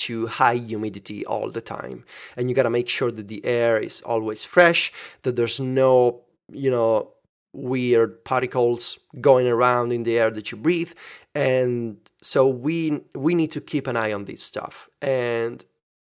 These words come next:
so I didn't buy these devices for the temperature, because the, it's always around twenty degrees Celsius over here, which is fine for us. But you, we gotta make sure that the air quality and the humidity is at an acceptable level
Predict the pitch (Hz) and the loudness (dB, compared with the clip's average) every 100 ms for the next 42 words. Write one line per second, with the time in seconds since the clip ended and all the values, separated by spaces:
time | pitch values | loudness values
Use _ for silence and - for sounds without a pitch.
0 | _ - 139 139 - 151 135 190 180 151 | _ -2 0 0 2 0 4 4 6 6
1 | 143 120 - 120 107 107 120 110 - 117 | 4 2 -4 0 0 0 -4 -8 -6 0
2 | 110 104 104 110 104 - - - - - | 0 0 -6 -6 -6 -8 -10 -10 -12 -16
3 | - - 139 135 113 135 143 - 170 165 | -20 -12 -2 -2 2 0 0 2 6 6
4 | 147 139 131 117 - 151 131 127 120 120 | 8 6 6 -2 -4 0 4 4 4 4
5 | 117 110 - - - 139 143 131 120 117 | 0 -2 -10 -12 2 4 6 4 0 -2
6 | 117 110 - - 113 107 - 101 107 107 | -2 -2 -6 -4 -2 -4 -6 -10 -8 -10
7 | - 120 - - - - 135 127 131 - | -8 -10 -10 -14 -20 -12 -6 -2 -2 4
8 | 123 117 - 104 - - - - - - | 4 4 -4 -6 -6 -8 -10 -12 -18 -2
9 | 135 - 139 123 113 - 139 143 160 143 | 0 0 -2 -4 -10 -12 -6 -2 -2 4
10 | 160 147 139 147 151 - 143 120 113 127 | 6 6 4 2 0 0 0 0 2 4
11 | 135 135 127 123 127 123 120 - 127 117 | 4 4 0 0 -4 -6 -6 -6 -6 -6
12 | 113 117 131 131 - 120 113 123 120 117 | -6 -2 -2 -2 -8 -8 -8 -8 -6 -6
13 | 107 - 135 123 117 113 - - - 107 | -8 -10 -8 -4 -4 -4 -2 -4 -4 -4
14 | 107 110 95 78 | -2 -2 -2 -8